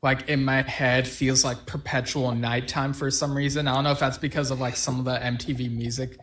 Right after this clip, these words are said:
videos, but, um, yeah, I, and, but I think after listening to that first track, you kind of expect the rest of it to be like that track, but the other tracks do, like, other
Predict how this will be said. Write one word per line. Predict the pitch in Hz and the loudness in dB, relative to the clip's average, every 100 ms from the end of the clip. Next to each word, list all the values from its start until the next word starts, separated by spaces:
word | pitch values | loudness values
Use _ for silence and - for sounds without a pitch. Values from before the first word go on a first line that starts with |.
| - - - | -18 -20 -4
videos, | 139 131 135 131 131 131 120 | 0 2 4 4 4 0 -2
but, | 139 127 117 - - _ _ - - _ - | 2 2 2 -2 -12 _ _ -20 -20 _ -2
um, | 131 123 120 - | 2 2 0 -4
yeah, | 139 147 151 | 2 4 6
I, | 151 147 - - _ - | 6 4 0 -16 _ 2
and, | 160 160 - 147 | 2 2 -4 0
but | 175 160 | 4 4
I | 156 160 | 4 4
think | 185 196 - - - - | 4 0 -2 -10 -6 2
after | 143 - 160 | 2 4 4
listening | 147 - 160 | 4 4 2
to | 175 | 2
that | 151 131 | 4 2
first | - - 131 139 - | 0 0 2 2 0
track, | - 120 120 - - _ _ _ _ _ _ - | 2 4 2 -2 -12 _ _ _ _ _ _ 0
you | 147 | 2
kind | 180 175 | 6 4
of | 190 | 6
expect | 180 - - 156 135 - - - 147 | 4 4 4 4 2 0 -6 -6 0
the | 135 | 2
rest | 120 120 - | 4 4 4
of | 143 | 4
it | 135 135 131 | 4 4 2
to | 135 | 0
be | 143 135 131 | 2 4 4
like | 120 113 120 - | 2 0 -2 0
that | 131 | 0
track, | - 156 143 143 | 2 4 4 4
but | 165 135 127 123 - - 139 - - | 4 6 4 0 -8 -12 -12 -12 -6
the | - 143 | 2 4
other | 127 156 139 | 4 4 2
tracks | - 139 131 143 | 4 4 4 -2
do, | - - 131 131 | -4 0 2 4
like, | 127 120 131 | 4 2 0
other | 127 127 120 120 | 2 4 2 -2